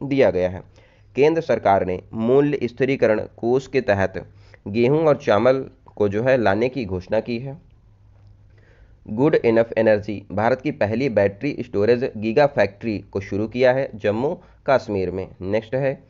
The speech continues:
भाषा नेट पोर्टल को लॉन्च किया है इलेक्ट्रॉनिक्स और आईटी मंत्रालय के द्वारा। विश्व वानिकी दिवस इक्कीस मार्च को मनाया गया है, जिसकी थीम वन और नवाचार रखी गई है।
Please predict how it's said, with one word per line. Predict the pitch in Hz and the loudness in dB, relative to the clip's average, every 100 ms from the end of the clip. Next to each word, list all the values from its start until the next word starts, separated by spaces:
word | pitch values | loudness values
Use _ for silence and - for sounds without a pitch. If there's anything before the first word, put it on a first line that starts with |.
| _ _ - | _ _ -4
भाषा | 104 113 120 151 | 0 0 0 0
नेट | 143 139 - | 0 -2 -2
पोर्टल | 110 101 131 | -2 0 -2
को | 127 127 | 0 -2
लॉन्च | 95 98 120 - | 0 0 -2 -4
किया | 131 135 | 0 2
है | 139 135 | 2 0
इलेक्ट्रॉनिक्स | 101 104 104 117 135 - - | -2 -4 0 0 0 -4 -2
और | 104 98 | 0 2
आईटी | 104 104 143 147 - - - 123 | 0 0 -2 -8 -12 -20 -14 -2
मंत्रालय | 135 139 131 113 | 0 2 2 2
के | 98 | 0
द्वारा। | 90 90 87 - _ _ | -2 -2 -4 -10 _ _
विश्व | - 131 143 143 | -2 -2 0 2
वानिकी | 139 139 143 | 2 2 -2
दिवस | 143 147 - | 0 0 -2
इक्कीस | 104 104 104 | -10 -8 -4
मार्च | 98 98 101 | -2 -2 0
को | 123 | -2
मनाया | 127 127 131 | 2 4 4
गया | 131 131 | 4 2
है, | 135 147 - _ _ - | 0 -6 -16 _ _ -8
जिसकी | 113 107 - | -8 -4 -6
थीम | - 123 131 139 - | -2 0 0 -2 -6
वन | 107 127 151 | 0 2 2
और | - 107 101 101 | 0 0 0 -6
नवाचार | 98 95 95 104 107 | -4 -4 -2 0 0
रखी | 117 - | -2 -4
गई | 120 123 | -2 -2
है। | 139 131 | -2 -6